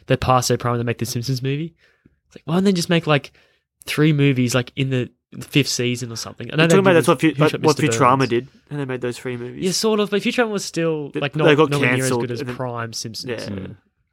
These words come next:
Speaker 3: That was
Speaker 1: having,
Speaker 3: still
Speaker 1: like, the
Speaker 3: okay.
Speaker 1: same
Speaker 3: That was still
Speaker 1: writers.
Speaker 3: okay though.
Speaker 2: Yeah, I, li-, I
Speaker 1: They were
Speaker 2: like
Speaker 1: fine.
Speaker 2: Futurama.
Speaker 1: They were fine. Like, I just have, like, I have, like, Futurama, like, a notch below The Simpsons, like, Prime
Speaker 3: Mm.
Speaker 1: Simpsons.
Speaker 2: Yeah, of
Speaker 1: They're
Speaker 2: course.
Speaker 1: ju-, they're, like, more sci-fi,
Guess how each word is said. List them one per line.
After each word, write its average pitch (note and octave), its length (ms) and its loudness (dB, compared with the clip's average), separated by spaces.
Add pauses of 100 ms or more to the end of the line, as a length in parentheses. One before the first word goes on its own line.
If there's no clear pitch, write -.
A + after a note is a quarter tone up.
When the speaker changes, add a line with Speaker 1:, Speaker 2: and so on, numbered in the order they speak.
(280)
Speaker 3:
That - 20 -10
was G3+ 100 0
Speaker 1:
having, B3 160 6
Speaker 3:
still B3 180 4
Speaker 1:
like, B2+ 140 6
the G3 40 2
Speaker 3:
okay. F#3+ 40 2
Speaker 1:
same F3+ 60 -2
Speaker 3:
That C#3+ 100 6
was D#3 100 4
still D#3+ 100 2
Speaker 1:
writers. B2 220 6
Speaker 3:
okay G2+ 120 -4
though. - 200 -10 (420)
Speaker 2:
Yeah, - 240 -6
I, D3+ 80 2
li-, C#3 160 2
I F#3 120 4
Speaker 1:
They B3+ 40 4
were D4 60 4
Speaker 2:
like C4 60 0
Speaker 1:
fine. C#4+ 100 4 (120)
Speaker 2:
Futurama. B2+ 40 -4
Speaker 1:
They E3+ 80 2
were - 20 -2
fine. A#2+ 280 -4
Like, A2+ 220 -14 (840)
I F3+ 140 4
just F#3 140 2
have, F#3+ 100 2
like, E3+ 240 4
I D3 80 0
have, D#3+ 160 0
like, E3 280 0
Futurama, D3 280 -2
like, C3 160 -2
a C3 60 -4
notch A#2+ 360 -8
below A2 320 -4
The G#2 160 -10
Simpsons, - 380 -10
like, C3 140 -2
Prime A#2 400 -2
Speaker 3:
Mm. - 20 -12
Speaker 1:
Simpsons. F#2+ 540 -2 (200)
Speaker 2:
Yeah, A#2 100 -4
of - 380 -10 (140)
Speaker 1:
They're B2 120 -12
Speaker 2:
course. B2+ 240 2
Speaker 1:
ju-, - 120 0
they're, A3+ 240 8
like, F#3+ 160 4
more D#3 160 6
sci-fi, A#2 640 0